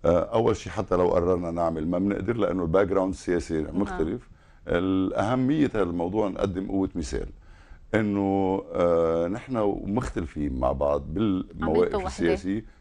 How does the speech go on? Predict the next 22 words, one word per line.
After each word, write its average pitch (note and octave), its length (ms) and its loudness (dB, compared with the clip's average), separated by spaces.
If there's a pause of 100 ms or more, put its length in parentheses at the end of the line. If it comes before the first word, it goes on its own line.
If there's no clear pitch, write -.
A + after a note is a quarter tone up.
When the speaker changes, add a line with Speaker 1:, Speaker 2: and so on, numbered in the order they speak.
Speaker 1:
في B2 240 2
إمكانية F2+ 720 -2 (100)
لقواسم G2 440 0
مشتركة E2+ 420 -6
كتير F#2 420 -2
كبيرة D#2 320 -2
وفي D2+ 240 -6
إمكانية E2 360 -4
نشتغل D#2 400 -2 (560)
سوا D#2+ 340 2
مع D2 160 -4
بعض. - 260 -6 (300)
Speaker 2:
نعم. - 220 -16
Speaker 1:
وبقول F3 360 2
لك F3 80 2
باختصار B2+ 680 -4
إنه F2 140 -4
لو F#2+ 260 0
نلتقي G#2 440 0 (460)
خلال F#2 300 2
فترة F#2+ 380 -2
الحرب F2 400 -2